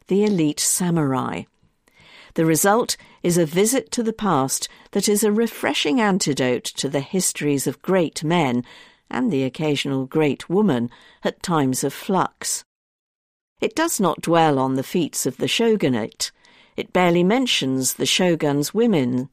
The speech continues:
drafting letters at their lacquered desks. Instead,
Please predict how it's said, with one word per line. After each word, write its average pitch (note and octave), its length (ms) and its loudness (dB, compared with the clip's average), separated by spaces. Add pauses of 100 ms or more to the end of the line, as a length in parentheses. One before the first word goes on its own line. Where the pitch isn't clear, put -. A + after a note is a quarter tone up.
(240)
drafting E3+ 460 0
letters D#3 560 -2
at - 160 -8
their C#3 140 0
lacquered D3 500 -4
desks. - 640 -4 (560)
Instead, D#3+ 640 2